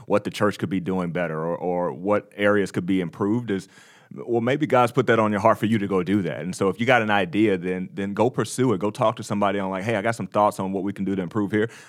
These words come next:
might not, might not take every idea, but that could be the start of you just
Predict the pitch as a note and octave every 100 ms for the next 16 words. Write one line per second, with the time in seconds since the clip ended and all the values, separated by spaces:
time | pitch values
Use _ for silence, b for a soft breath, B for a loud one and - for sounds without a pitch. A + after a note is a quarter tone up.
0 | B G#2+ D#3 D#3 B2+ D3+ C#3+ A2 C#3+ G#2+
1 | F#2+ A2+ C3 C3+ C3 D3 E3 B2+ F#2 A#2+
2 | A#2 G#2 A2+ G2+ F#2+ - G#2 G2+ F2 E2+
3 | F#2 F#2+ F2+ F#2 F2+